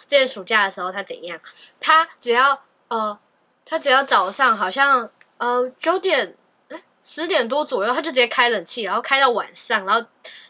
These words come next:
等他回来，然后睡觉前才要关。我们睡觉的时候大概十点多、十一点多，哎，这样北极熊直接嘎掉，哎。最早也有一只嘎掉欸，你们知道吗？你们知道这是多么危险的事情吗？你知道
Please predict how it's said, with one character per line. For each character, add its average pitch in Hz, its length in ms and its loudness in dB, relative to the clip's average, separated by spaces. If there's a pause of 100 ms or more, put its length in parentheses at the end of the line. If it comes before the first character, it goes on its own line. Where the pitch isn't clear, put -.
(160)
等 214 120 -4
他 233 160 0
回 233 160 0
来， 190 120 -2
然 202 100 -2
后 294 100 2 (160)
睡 285 240 2
觉 233 280 4
前 202 280 -2
才 196 160 -6
要 196 160 0
关。 202 180 -4
我 196 60 -8
们 226 140 -6
睡 339 180 -4
觉 269 220 4
的 233 60 -6
时 233 40 -10
候 226 60 2
大 247 140 0
概 254 120 2 (220)
十 - 300 -4
点 226 180 -2
多、 220 160 -4
十 214 160 -8
一 240 100 -6
点 190 220 -8
多， 190 200 -10
哎， - 180 -4 (120)
这 - 180 0
样 466 180 0
北 330 180 2
极 320 180 2
熊 370 240 2
直 349 140 -6
接 453 80 4 (140)
嘎 240 300 4
掉， 277 340 4
哎。 180 200 -8 (440)
最 539 80 4 (100)
早 415 140 4
也 339 80 2
有 427 100 2
一 381 120 2
只 330 180 -4
嘎 208 240 0
掉 214 300 2
欸， 190 80 -6
你 208 100 -12
们 202 160 -12
知 214 140 -8
道 214 180 2
吗？ 180 180 -10
你 185 80 -12
们 233 100 -6
知 403 100 0
道 440 80 4
这 427 100 -4
是 466 300 -6 (100)
多 320 180 4
么 370 160 2 (120)
危 262 180 4
险 269 160 0
的 202 80 -8
事 262 180 -6
情 185 160 -10
吗？ 196 120 -6
你 208 60 -6
知 262 60 2
道 359 60 4